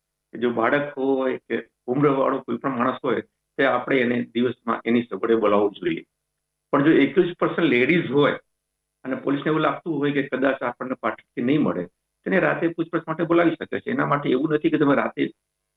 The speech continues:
આરોપી લેડીઝ ના બોલાવી શકો, એને બોલાવી શકાય.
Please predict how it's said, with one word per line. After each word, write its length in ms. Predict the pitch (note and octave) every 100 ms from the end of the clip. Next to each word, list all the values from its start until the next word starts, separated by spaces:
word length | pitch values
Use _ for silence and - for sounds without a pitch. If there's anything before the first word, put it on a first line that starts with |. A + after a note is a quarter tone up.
| _
આરોપી 500 | G#2+ B2+ B2+ F#3 F3
લેડીઝ 520 | E3+ B2 B2 C#3+ C3+
ના 160 | A2+ G#2
બોલાવી 280 | F#2+ D#2+ D#2+
શકો, 460 | - _ _ -
એને 100 | C#3+
બોલાવી 240 | C#3 C3 A#2
શકાય. 300 | F2 -